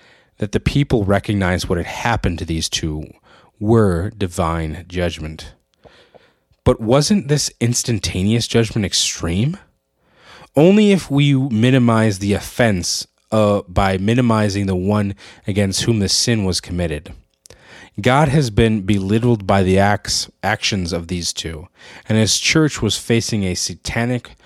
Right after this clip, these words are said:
assault made apparent by their deeds. God takes these things seriously. Paul spoke about God's terrifying judgment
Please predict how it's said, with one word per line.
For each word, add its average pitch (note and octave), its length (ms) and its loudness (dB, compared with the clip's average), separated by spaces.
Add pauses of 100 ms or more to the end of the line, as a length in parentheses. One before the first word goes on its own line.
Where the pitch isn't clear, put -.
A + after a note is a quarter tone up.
(220)
assault - 800 -2
made G2 200 -2
apparent G2+ 500 -4 (360)
by G2+ 220 0
their G2 200 0
deeds. E2+ 600 -6 (680)
God B2 280 0
takes - 440 -4
these G2+ 280 -4
things G2 440 -2 (100)
seriously. G2 760 -4 (680)
Paul C3+ 400 4
spoke - 400 -2
about G2+ 260 0
God's G2+ 340 0
terrifying B2 720 0
judgment G2+ 600 -2